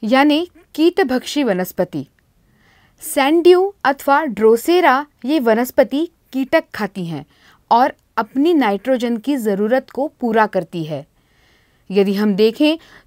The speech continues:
तो जो प्राणी मांस खाकर जीते हैं,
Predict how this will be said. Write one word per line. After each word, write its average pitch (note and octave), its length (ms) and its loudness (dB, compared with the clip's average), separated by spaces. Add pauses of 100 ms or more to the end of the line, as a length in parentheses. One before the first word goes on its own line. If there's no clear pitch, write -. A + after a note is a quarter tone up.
तो D4 100 0
जो C#4 200 0
प्राणी C#4 400 0
मांस B3+ 400 -2
खाकर D#4 420 -4
जीते A3+ 440 -2
हैं, B3+ 240 -4